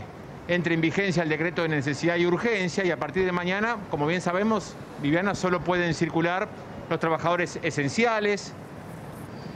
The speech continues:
también la comunidad educativa, y en tercer lugar, si uno tiene que hacer algún trámite urgente, como por ejemplo ir a vacunarse. Pero a mí me llama la atención,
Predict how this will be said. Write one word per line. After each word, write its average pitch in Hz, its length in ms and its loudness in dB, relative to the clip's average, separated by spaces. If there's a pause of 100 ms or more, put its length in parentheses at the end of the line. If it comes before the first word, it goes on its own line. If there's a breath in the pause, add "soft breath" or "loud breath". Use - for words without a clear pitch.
(640)
también 170 280 6
la 170 80 4
comunidad 170 340 4
educativa, 220 720 2 (400)
y 170 60 2
en 151 100 0
tercer 165 260 0
lugar, 202 360 2
si 202 80 -2
uno 190 80 2
tiene 180 140 0
que 175 60 0
hacer 175 140 -2
algún 180 180 2
trámite 180 340 0
urgente, 202 460 2
como 214 200 0
por 175 120 0
ejemplo 190 360 -2
ir 175 80 2
a 175 60 0
vacunarse. 151 680 0
Pero 160 320 0 (180)
a 165 80 -2
mí 262 60 2
me 294 80 4
llama 226 200 2
la 214 40 0
atención, 214 420 2